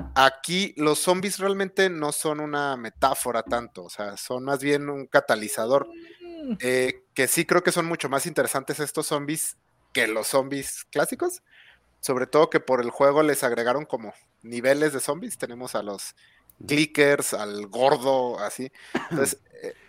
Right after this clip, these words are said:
Speaker 3: No,
Speaker 1: creo que
Speaker 3: eh, y,
Speaker 1: funcionan
Speaker 3: y, y
Speaker 1: mucho
Speaker 3: el hecho
Speaker 1: más.
Speaker 3: de que, de que como el hongo pueden plantar raíces y si hay un movimiento, eh, en algún momento lo detectan, le, le, le pones ese elemento adicional de, de peligro.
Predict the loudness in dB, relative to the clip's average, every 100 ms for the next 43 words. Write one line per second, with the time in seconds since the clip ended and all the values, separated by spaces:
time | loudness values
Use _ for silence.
0 | -2 0 2 2 2 2 2 0 2 2
1 | 2 4 2 2 -2 -4 -6 -8 -8 -8
2 | -12 _ -12 -8 -6 -6 -2 -2 -2 -2
3 | 0 0 -4 _ -8 -4 -2 -2 -6 -6
4 | -6 -6 -8 -6 -4 -4 -6 -10 -12 -8
5 | -8 -6 -8 -8 -10 -8 -6 -6 -8 -12
6 | -16 -14 -14 -12 -8 -6 -4 -4 -4 -6
7 | -6 -6 -6 -8 -4 -4 -4 -4 -4 -6
8 | -6 -6 -6 -6 -6 -6 -8 -8 -8 -8
9 | -10 -8 -10 -10 -10 -10 -12 -12 -8 -10